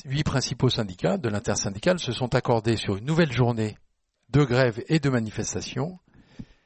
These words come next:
contre la réforme des retraites jeudi seize février. Mais Cyril Chabagnier, vous pourrez nous en parler tout à l'heure. Cette suite de manifestations, qui ne sont pas vraiment nouvelles dans notre pays,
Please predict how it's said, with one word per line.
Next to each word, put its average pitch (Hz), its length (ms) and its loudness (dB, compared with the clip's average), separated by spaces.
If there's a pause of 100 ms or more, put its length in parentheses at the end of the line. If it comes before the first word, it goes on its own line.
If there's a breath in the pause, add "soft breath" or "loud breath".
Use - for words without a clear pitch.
(300 loud breath)
contre 151 260 0
la 101 100 4
réforme 104 260 -4
des 92 80 -10
retraites - 500 -4
jeudi 123 540 -2
seize - 400 -4
février. 104 560 -6
Mais 90 140 -14
Cyril 110 300 -8
Chabagnier, 101 380 -4
vous - 140 -8
pourrez 110 180 -6
nous 92 160 -12
en 92 80 -10
parler 101 300 -8
tout - 260 -8
à - 20 -2
l'heure. 82 360 -8 (1300 soft breath)
Cette 156 200 0
suite 185 180 2
de 143 60 0
manifestations, 139 720 0
qui - 120 -14
ne 120 40 -14
sont 123 160 -6
pas 139 140 4
vraiment 147 320 2
nouvelles 139 320 2
dans 117 100 0
notre 110 180 -2
pays, 185 500 -2